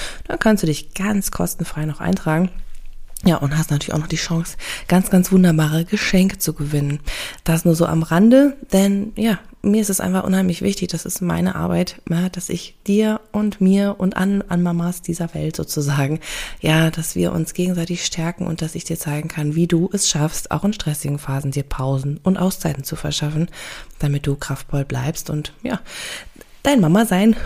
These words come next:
gut auch genießen kannst. Das ist mir wirklich ganz, ganz wichtig.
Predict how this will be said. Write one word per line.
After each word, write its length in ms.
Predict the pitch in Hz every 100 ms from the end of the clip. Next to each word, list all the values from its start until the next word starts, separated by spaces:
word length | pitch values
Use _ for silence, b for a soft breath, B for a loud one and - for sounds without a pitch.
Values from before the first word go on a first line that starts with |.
| B
gut 240 | 214 233
auch 160 | 202 190
genießen 500 | 226 202 202 202 175
kannst. 240 | 160 160
Das 80 | 175
ist 180 | 175 -
mir 120 | 160
wirklich 340 | 156 180 175 -
ganz, 260 | 160 165
ganz 340 | - 160 - 160
wichtig. 480 | 160 - - -